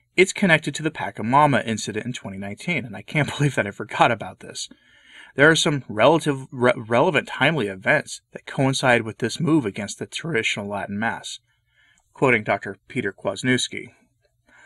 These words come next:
"One, the Pachamama black ritual bowl with red flowers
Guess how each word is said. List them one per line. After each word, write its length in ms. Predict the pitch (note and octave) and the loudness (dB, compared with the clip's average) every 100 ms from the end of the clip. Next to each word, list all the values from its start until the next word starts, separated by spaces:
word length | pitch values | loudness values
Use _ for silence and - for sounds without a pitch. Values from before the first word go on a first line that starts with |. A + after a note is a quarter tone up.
| - _ | -20 _
"One, 400 | A#2 D3 E3+ G3+ _ - | 2 4 4 0 _ -10
the 100 | A#2+ | -10
Pachamama 720 | - C#3+ E3 D#3 B2+ B2+ B2+ - | 2 2 4 2 4 4 0 -4
black 360 | G2+ G#2+ C#3 B2+ | 0 2 2 0
ritual 480 | C3 - B2 G#2 | -4 -4 -4 -4
bowl 280 | G2+ A2+ A2+ | 0 2 2
with 220 | A2+ G2 | 0 -8
red 220 | G#2 B2 - | 0 0 0
flowers 500 | - G#2 G2+ A2 | -6 -6 -6 -8